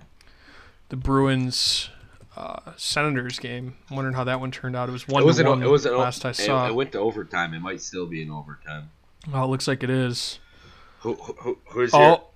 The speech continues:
Speaker 1: Ottawa. Ottawa won, so Ottawa has advanced.
Speaker 2: You know what?
Speaker 1: So Ottawa
Speaker 2: I'm,
Speaker 1: will f-,
Speaker 2: I'm,
Speaker 1: Ottawa will face New York.
Speaker 2: I'm glad. I don't wanna ever see it. Like, I don't wanna root for Ottawa ever, but I don't ever wanna root for Boston either.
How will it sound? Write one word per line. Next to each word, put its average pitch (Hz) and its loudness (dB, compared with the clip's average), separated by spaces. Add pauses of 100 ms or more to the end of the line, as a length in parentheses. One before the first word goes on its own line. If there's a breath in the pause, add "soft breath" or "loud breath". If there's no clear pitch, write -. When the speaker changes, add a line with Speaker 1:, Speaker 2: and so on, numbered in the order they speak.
(100)
Speaker 1:
Ottawa. 156 8 (1500)
Ottawa 147 8
won, 147 4 (180)
so - -2
Ottawa 135 6
has 127 4
advanced. 127 -2 (580)
Speaker 2:
You 131 -6
know 139 2
what? 139 4
Speaker 1:
So - -8
Ottawa 143 10
Speaker 2:
I'm, 143 10
Speaker 1:
will 135 8
f-, - -4
Speaker 2:
I'm, - 6
Speaker 1:
Ottawa 143 10
will 135 8
face 139 4
New 139 4
York. 135 4
Speaker 2:
I'm 127 -6
glad. 127 0 (880)
I 107 -6
don't 135 0
wanna 123 0
ever 117 0
see 110 -6
it. 90 -2
Like, 90 -6
I 107 -6
don't 120 -4
wanna 120 -4
root 107 -6
for 82 -10
Ottawa 87 -6 (180)
ever, 82 -10
but 78 -10
I 82 -16
don't 101 -6
ever 95 -6
wanna 90 -6
root 82 -14
for 76 -20
Boston 76 -16
either. 60 -18